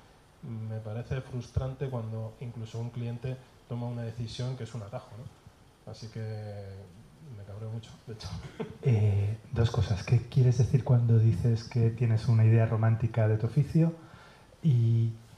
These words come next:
Speaker 2: dos, eh, ¿tiene eso que ver con esta definición de la frustración? Eh, si no fueras un romántico, ¿la idea de frustración profesional sería distinta?
Speaker 1: Sin ninguna duda. Sí, sí, sí, sin ninguna duda, porque además venimos nosotros, hay que, hay que contextualizar en,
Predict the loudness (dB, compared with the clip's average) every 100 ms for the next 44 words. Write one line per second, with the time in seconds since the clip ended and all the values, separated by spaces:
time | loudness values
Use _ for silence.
0 | -14 -2 2 2 0 -6 -2 0 0 -2
1 | -6 -6 0 4 4 2 0 2 4 4
2 | 2 0 0 -2 -2 0 0 0 -2 0
3 | 0 0 0 0 -2 -4 -6 -4 0 0
4 | -2 -10 -20 -20 -20 _ -4 -2 -2 -2
5 | 0 2 2 4 4 4 2 2 2 2
6 | 2 2 0 -2 -4 -4 -2 0 0 -2
7 | -4 -4 -2 0 0 0 -2 -2 -2 -4
8 | -6 -8 -8 -8 -8 -6 -8 -8 -12 -20
9 | _ _ -20 -20 _ -18 -14 -12 -12 -10
10 | -8 -8 -8 -6 -4 -4 -2 -4 -4 -8
11 | -8 -12 -14 -20 -20 -20 -20 _ _ -20
12 | -16 -12 -8 -6 -4 -4 -4 -2 -2 -2
13 | -2 -4 -4 -2 0 -2 -4 -8 -4 -4
14 | -6 -6 -6 -6 -6 -6 -8